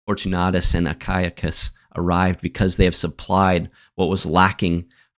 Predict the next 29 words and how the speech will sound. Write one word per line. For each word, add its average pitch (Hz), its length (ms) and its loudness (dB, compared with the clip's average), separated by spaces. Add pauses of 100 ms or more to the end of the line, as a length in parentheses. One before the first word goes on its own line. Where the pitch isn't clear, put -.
from 90 200 4
you. 95 400 6 (680)
For 135 100 8
they've 131 220 10
refreshed - 720 2
my 107 120 4
spirit 120 500 2
and 113 80 0
yours 110 240 4
also, 101 540 6
and 95 120 2
such - 320 0
men 104 320 4
deserve 98 480 2
recognition. 95 800 0 (800)
The 131 60 4
churches 131 520 4
in 117 60 4
the 110 80 2
province 113 520 2
of 95 140 0
Asia 113 340 4
sends 98 280 -2
you 101 80 -4
greeting. 101 460 2
Aquila 117 680 2
and 95 200 -2
Pris-, - 360 -4 (500)
Priscilla 107 680 0